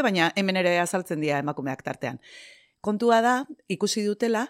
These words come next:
lo gabeziak txertoen erantzuna ahultzen duela. Hau da, txerto bat hartu aurretik eta ondoren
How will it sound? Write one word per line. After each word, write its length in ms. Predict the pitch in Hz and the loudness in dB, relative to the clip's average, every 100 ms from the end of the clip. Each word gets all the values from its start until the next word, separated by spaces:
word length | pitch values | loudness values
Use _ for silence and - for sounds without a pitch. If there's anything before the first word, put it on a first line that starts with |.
| - - | -10 -2
lo 160 | 214 214 | 2 2
gabeziak 720 | 208 233 - 226 226 214 - | 2 0 -4 -4 -4 -6 -8
txertoen 420 | - 185 202 196 | -8 -4 -2 0
erantzuna 540 | 190 202 208 220 233 - | 0 -2 -4 -4 -2 0
ahultzen 560 | 180 170 170 - 147 131 | 0 2 0 -4 -4 -4
duela. 300 | 135 131 120 _ | -6 -8 -14 _
Hau 140 | 175 165 | 0 0
da, 120 | 127 - - _ | -2 -8 -20 _
txerto 320 | - 196 220 214 | -2 -2 0 0
bat 240 | 214 214 | 0 0
hartu 380 | 202 - 233 220 | -2 -2 0 2
aurretik 540 | 196 190 262 269 170 156 | 2 0 -2 -2 -4 -4
eta 200 | 160 156 | -2 -2
ondoren 400 | 175 226 156 | 0 0 0